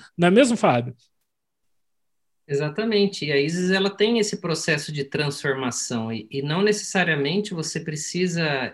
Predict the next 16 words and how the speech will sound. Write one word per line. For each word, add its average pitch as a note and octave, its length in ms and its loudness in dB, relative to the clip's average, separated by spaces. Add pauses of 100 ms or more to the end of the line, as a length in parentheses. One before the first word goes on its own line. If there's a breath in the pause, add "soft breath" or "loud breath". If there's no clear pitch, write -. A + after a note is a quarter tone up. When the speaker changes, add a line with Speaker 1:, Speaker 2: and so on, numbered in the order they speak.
Speaker 2:
de B2+ 100 -4
mudança, C3 600 -2
né? A#2 160 -2
Que - 80 -14
você A2+ 220 -12
falou, B2 220 -6
"Ah, - 40 -2
eu G#2+ 40 -6
preciso C3+ 320 -6
entender D3+ 480 2
isso B2+ 340 0
porque - 200 -6
precisa F#3 340 -4
parar F#3+ 260 -2
um G3+ 100 0
pouco." G#3 380 -6